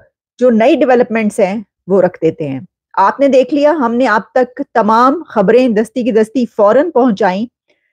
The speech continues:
कि ईरान के हमले से पहले और उसके बाद क्या कुछ अब तक हो चुका है। जितनी भी अहम details हैं वो आप जानते हैं, लेकिन अब क्या हुआ है? अब ये हुआ है कि ईरान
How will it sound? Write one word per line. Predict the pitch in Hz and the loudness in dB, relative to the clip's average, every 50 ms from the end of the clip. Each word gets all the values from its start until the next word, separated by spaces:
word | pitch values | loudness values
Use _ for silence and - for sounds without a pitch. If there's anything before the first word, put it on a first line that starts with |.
| _ _ _ _ _ _ _ | _ _ _ _ _ _ _
कि | 269 285 - - - | 0 0 0 0 0
ईरान | 233 247 247 247 247 269 311 370 392 | 2 2 4 4 2 2 0 -2 -2
के | 359 302 285 | -2 -2 -2
हमले | 320 269 240 220 220 233 254 269 | 0 0 -2 -2 0 0 0 0
से | - 311 247 | 0 -2 -4
पहले | 220 247 240 233 233 262 | -2 -2 -2 0 2 2
और | 254 240 226 | 2 2 0
उसके | 214 - - 254 208 | -2 -2 -2 -2 0
बाद | 180 196 190 214 | 0 0 0 0
क्या | 208 - - 220 196 208 | -2 -2 0 0 0 0
कुछ | - 240 220 - | -2 -6 -8 -8
अब | - - - 196 - _ | -6 -6 -6 -6 -4 _
तक | - 214 196 - - | -6 -6 -4 -4 -4
हो | 170 | -4
चुका | 165 - 175 - - 156 | -4 -6 -8 -6 -4 -4
है। | 165 143 - - 165 - | -4 -6 -8 -12 -12 -10
जितनी | 160 160 294 311 311 311 330 311 | -4 -2 -2 -2 0 0 0 2
भी | - 277 | 2 2
अहम | 320 262 247 233 | 2 2 2 2
details | 220 226 196 220 214 208 202 196 247 | 2 2 2 2 2 2 2 0 -2
हैं | 247 | -2
वो | 233 208 | 0 -2
आप | 208 - 175 190 185 156 | -2 0 0 -2 -2 -2
जानते | - 185 170 156 156 139 - 160 143 | -2 -4 -4 -4 -6 -8 -10 -10 -10
हैं, | 135 - - _ - | -10 -12 -18 _ -4
लेकिन | 170 190 208 190 185 - - | -2 -2 -2 -2 -2 -2 -2
अब | - - - - | -4 -4 -2 -2
क्या | 262 220 | 0 0
हुआ | 214 202 165 156 147 | 0 0 0 0 -2
है? | 143 - - _ _ _ _ _ _ _ _ _ _ _ _ - | -2 -6 -14 _ _ _ _ _ _ _ _ _ _ _ _ -4
अब | 277 269 285 | -2 0 2
ये | 415 415 | 2 2
हुआ | 349 302 233 226 220 | 2 2 2 2 2
है | 220 233 233 214 220 233 240 | 2 2 0 0 0 0 0
कि | 220 - 214 214 214 208 202 208 - _ _ _ _ _ _ _ _ _ _ _ _ _ _ _ _ _ _ _ - | -2 -2 0 0 2 0 0 -2 -6 _ _ _ _ _ _ _ _ _ _ _ _ _ _ _ _ _ _ _ 0
ईरान | 190 214 214 214 214 226 240 233 | 2 2 2 4 2 2 0 -2